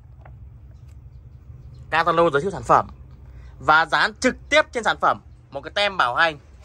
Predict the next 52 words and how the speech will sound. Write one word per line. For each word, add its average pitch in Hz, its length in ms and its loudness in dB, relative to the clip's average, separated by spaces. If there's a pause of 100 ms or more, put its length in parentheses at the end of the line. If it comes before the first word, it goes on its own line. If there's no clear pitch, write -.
(600)
Đấy, 123 100 -12
có 151 140 -2
đầy 180 180 2
đủ 135 200 -2
địa 180 180 -4
chỉ, 147 180 -4
số 143 80 -6
điện 170 100 -6
thoại 185 280 2
để 123 140 -8
anh 180 180 0
có 180 80 -2
thể 143 160 -2
liên 170 160 2
hệ, 185 200 2 (340)
luôn 180 240 -4
luôn 185 160 0
là 156 60 -2
khẳng 127 280 -8
định 95 240 -10
cái, 127 200 -10
à, 151 200 -2
uy 190 260 -4
tín, 170 340 0 (340)
chất 226 100 0
lượng 226 260 6
thương 180 120 -2
hiệu, 180 260 2 (1900)
cũng - 80 -4
như 190 100 6
là 170 80 10
đảm 139 220 4
bảo 120 200 4
cái 127 80 -4
chất 247 140 4
lượng 247 300 6
hàng 139 240 2
hóa 131 320 2
là 185 80 0
hàng 139 280 -2
chính 165 200 -12
hãng 190 300 -4 (560)
và 120 340 -4 (140)
chế 147 140 -2
độ 127 300 -2
dịch 127 120 -10
vụ - 60 -12
bảo 107 140 -6
hành 127 260 0
chuẩn. 131 240 4 (1300)
Cam 170 200 4
kết 247 240 2